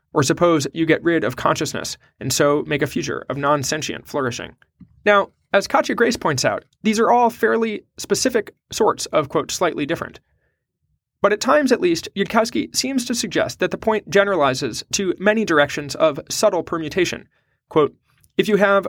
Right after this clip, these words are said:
a thousand byte exact specification of worthwhile happiness, and you begin to mutate it, the value created by the corresponding A I with the mutated definition falls off rapidly." Can we give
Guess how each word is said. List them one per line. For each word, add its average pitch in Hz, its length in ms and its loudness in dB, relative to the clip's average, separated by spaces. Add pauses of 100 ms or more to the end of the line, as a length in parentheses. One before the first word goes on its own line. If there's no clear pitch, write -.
a 165 200 4
thousand 175 400 0
byte 147 220 2
exact 175 400 2
specification - 680 -2
of 123 120 -6
worthwhile 139 400 2
happiness, 160 440 -4 (340)
and 175 120 2
you 180 60 2
begin 185 240 2
to 151 80 -6
mutate 180 340 0
it, - 180 -6 (240)
the 175 80 0
value 208 300 4
created 151 380 -2
by 147 120 2
the 143 80 0
corresponding 156 560 0
A 151 160 0
I 131 240 2
with 139 180 -4
the 160 60 -2
mutated 151 440 -6
definition 131 560 -4 (160)
falls 143 240 2
off 120 200 2
rapidly." 143 460 -2 (1300)
Can 294 180 0
we 381 240 2
give 233 320 2